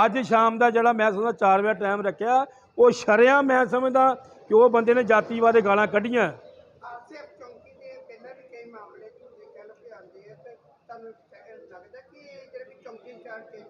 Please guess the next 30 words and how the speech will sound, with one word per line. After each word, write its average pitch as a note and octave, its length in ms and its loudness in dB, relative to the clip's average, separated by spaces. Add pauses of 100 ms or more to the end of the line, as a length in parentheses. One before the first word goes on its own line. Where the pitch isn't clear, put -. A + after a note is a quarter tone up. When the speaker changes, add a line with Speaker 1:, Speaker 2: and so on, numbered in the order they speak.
Speaker 2:
ਕਰਨਾ - 180 -20
ਚਾਹੀਦਾ? - 340 -6
Speaker 1:
ਅਸੀਂ B3 320 -4
ਅੱਜ A#3 100 -2
ਤੱਕ B3 180 0
ਜਿੰਨੇ A3 340 -2
ਵੀ D4 100 -4
ਕੰਮ A#3+ 300 -2
ਕਰਾਏ G#3+ 380 2
ਨਾ B3 200 0
ਉੱਥੇ A#3 420 2
ਚੌਂਕੀ, A3+ 840 -6 (300)
ਉਹ A#3+ 280 4
ਅਸੀਂ B3 220 -4
ਮੈਂ A3 240 0
ਸਮਝਦਾ A#3+ 260 -4
ਮੈਂ A3+ 260 0
ਖੁਦ A#3 240 -2
ਲੜ A3 220 0
ਝਗੜ A3 260 0
ਕਰਾਏ G#3+ 400 2
ਆ। E3 160 0 (640)
ਦੇਖੋ G#3+ 340 0
ਕੱਲ੍ਹ B3+ 380 2
ਕਿੱਡੀ B3 360 -6
ਵੱਡੀ A#3 280 -4
ਬੇਸ਼ਰਮੀ G#3+ 480 -4
ਵਾਲੀ A#3 200 -2
ਗੱਲ G3 280 0
ਵਾ A3+ 300 4